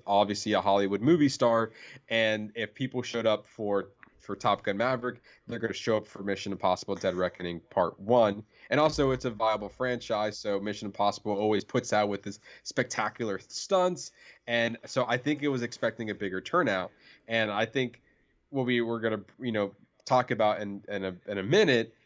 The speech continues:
is one of the reasons why I think it didn't make as much money is because everyone was holding out for Barbenheimer, uh, and that hype it was getting. And so I feel like that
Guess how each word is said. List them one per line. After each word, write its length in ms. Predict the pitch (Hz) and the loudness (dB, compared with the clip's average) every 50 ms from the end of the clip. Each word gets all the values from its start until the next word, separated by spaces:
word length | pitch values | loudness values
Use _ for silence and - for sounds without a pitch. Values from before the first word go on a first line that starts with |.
| _ _ _ _ - | _ _ _ _ -2
is 320 | 123 120 120 113 104 - _ - - 123 113 | 0 0 0 -2 -4 -8 _ -20 -18 -12 -4
one 200 | 123 135 143 143 | 0 2 4 4
of 60 | 139 | 4
the 100 | 131 131 | 2 2
reasons 460 | 123 123 123 120 104 113 110 104 101 | 0 0 0 -2 -2 -4 -8 -8 -10
why 500 | 104 107 113 123 147 165 185 190 185 147 | -8 -2 2 2 4 4 4 2 2 2
I 140 | 113 110 113 | 2 0 0
think 480 | 113 - - 123 110 101 101 _ - - _ _ _ - | -2 -4 -12 -10 -10 -10 -10 _ -16 -20 _ _ _ -8
it 180 | 127 123 117 117 | -6 -6 -4 -2
didn't 240 | 120 117 110 110 107 | -2 -2 -2 -2 -4
make 200 | 107 104 104 113 | -4 -4 -4 -6
as 120 | 101 92 | -8 -6
much 280 | - 104 101 - - - | -4 -6 -6 -6 -6 -6
money 360 | 104 98 98 95 95 92 92 _ _ _ - | -6 -4 -2 -4 -4 -4 -6 _ _ _ -6
is 140 | - 117 110 | -4 -4 -2
because 320 | 117 113 113 - 117 110 | -2 -4 0 0 2 4
everyone 220 | 113 110 120 120 - _ _ _ _ - | 4 4 4 0 -2 _ _ _ _ -4
was 280 | 120 113 110 104 - | -2 -2 -2 -4 -4
holding 340 | - 120 113 110 110 104 101 | -2 -2 0 0 0 0 0
out 200 | 98 98 98 - | 0 -2 -2 -4
for 200 | - - 107 95 | -6 -6 -6 -4
Barbenheimer, 800 | - - 113 117 120 107 107 98 92 98 90 90 90 90 90 90 _ _ _ - - _ _ - | 2 2 4 4 4 2 0 -4 -4 -6 -6 -6 -6 -8 -8 -10 _ _ _ -20 -20 _ _ -4
uh, 220 | 101 98 95 95 98 - | 0 2 2 2 2 0
and 260 | 107 107 104 101 98 107 | -4 -6 -6 -6 -2 0
that 240 | 127 139 156 151 | 2 2 2 0
hype 340 | - - 127 107 92 - - | 0 -2 -4 -4 -4 -6 -8
it 120 | 98 90 87 | -10 -10 -10
was 160 | 92 90 - | -12 -14 -12
getting. 420 | - 95 87 82 85 82 82 80 - _ _ _ _ _ - | -10 -10 -8 -8 -10 -12 -12 -16 -18 _ _ _ _ _ -8
And 140 | 107 110 104 | -8 -8 -6
so 140 | - - 120 | 0 2 4
I 80 | 110 107 | 4 2
feel 280 | - - - 147 156 151 | 0 2 4 4 6 6
like 320 | 143 139 135 127 127 - | 6 4 4 4 0 -2
that 240 | - 120 113 110 - | 0 0 0 0 -4